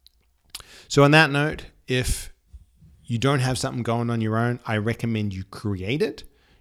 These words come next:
You do something. Create a little nonprofit, do a little charity drive, do some sort of a little business, release a podcast, something, because what you're gonna find out is that it's a circuit and it goes both ways. And through choosing to create,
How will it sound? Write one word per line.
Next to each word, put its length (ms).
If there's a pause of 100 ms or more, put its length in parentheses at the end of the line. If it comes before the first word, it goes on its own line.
(100)
You 160
do 240
something. 540 (960)
Create 400
a 60
little 260
nonprofit, 840
do 160
a 40
little 240
charity 480
drive, 420
do 100
some 340
sort 200
of 100
a 40
little 200
business, 480
release 300
a 20
podcast, 560 (220)
something, 480
because 420
what 180
you're 140
gonna 200
find 340
out 340 (640)
is 220
that 360 (460)
it's 300
a 80
circuit 680
and 140
it 80
goes 300
both 320
ways. 320
And 100
through 260
choosing 480
to 140
create, 560